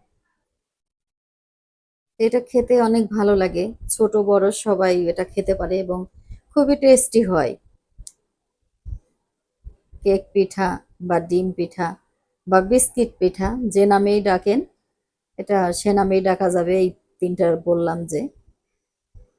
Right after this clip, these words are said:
অনেক ভালো লাগে খেতে। তা আপনারা বাসায় যখন নাস্তা পানির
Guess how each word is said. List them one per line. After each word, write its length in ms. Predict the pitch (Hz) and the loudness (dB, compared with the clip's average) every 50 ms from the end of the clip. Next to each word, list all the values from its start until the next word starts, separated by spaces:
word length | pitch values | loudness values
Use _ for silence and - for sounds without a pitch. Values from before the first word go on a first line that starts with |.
| _ _ _ _ _ _ _ _ _ _ _ _ _ - - - - - _ _ _ | _ _ _ _ _ _ _ _ _ _ _ _ _ -14 -14 -14 -14 -16 _ _ _
অনেক 240 | - 196 196 185 190 175 | -8 -6 -4 -4 -6 -6
ভালো 220 | 175 185 185 175 170 | -6 -4 -2 -2 -2
লাগে 260 | 170 151 160 175 175 | -2 -4 -6 -6 -10
খেতে। 360 | - - - 196 - - 190 208 214 _ _ _ _ | -10 -8 -12 -12 -10 -8 -12 -12 -12 _ _ _ _
তা 100 | _ - 220 | _ -6 -6
আপনারা 320 | 214 - - 214 214 226 233 | -6 -4 -4 -2 0 0 0
বাসায় 480 | 202 208 202 202 - - 214 202 202 202 - _ _ - _ _ _ _ _ _ | 0 0 0 0 0 0 0 0 0 -2 -6 _ _ -20 _ _ _ _ _ _
যখন 400 | 190 185 190 190 190 190 208 202 196 196 196 | -6 -2 0 0 0 0 -2 -2 -2 -2 -2
নাস্তা 300 | 185 180 180 180 - - 190 | -2 -2 -4 -4 -4 -4 -4
পানির 300 | 190 185 185 185 180 | -4 -2 -2 -2 -4